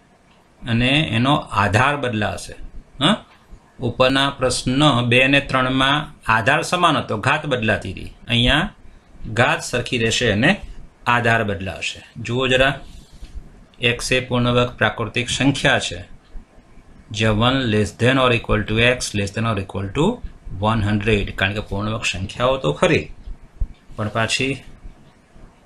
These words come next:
એક અને સો સાથેની, એમની વચ્ચેની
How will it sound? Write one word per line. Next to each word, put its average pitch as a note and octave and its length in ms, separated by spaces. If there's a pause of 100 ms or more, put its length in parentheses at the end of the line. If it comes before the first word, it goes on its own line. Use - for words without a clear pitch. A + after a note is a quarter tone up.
(100)
એક B2+ 220
અને A2+ 200 (560)
સો - 300
સાથેની, C#3 600
એમની A#2 180
વચ્ચેની D3+ 460